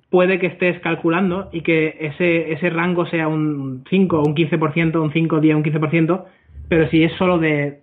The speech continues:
trescientas, cuatrocientas calorías, es muy aceptable. Si es un rango de un dos mil calorías,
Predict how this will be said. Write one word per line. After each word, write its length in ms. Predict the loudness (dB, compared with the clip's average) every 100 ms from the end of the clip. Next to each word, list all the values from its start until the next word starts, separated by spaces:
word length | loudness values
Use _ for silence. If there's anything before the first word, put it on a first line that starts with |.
| _
trescientas, 440 | -6 -2 -2 -2
cuatrocientas 280 | -4 -4 -4
calorías, 420 | -2 0 0 -2 -8 -20 -6
es 120 | -2
muy 260 | 0 2
aceptable. 540 | 0 -2 -2 -2 -4 -8
Si 60 | -6
es 60 |
un 160 | -4 -2
rango 320 | 0 2 2
de 80 | 0
un 220 | 0 -2
dos 180 | -4 -2
mil 200 | 0 0
calorías, 420 | 0 0 2 0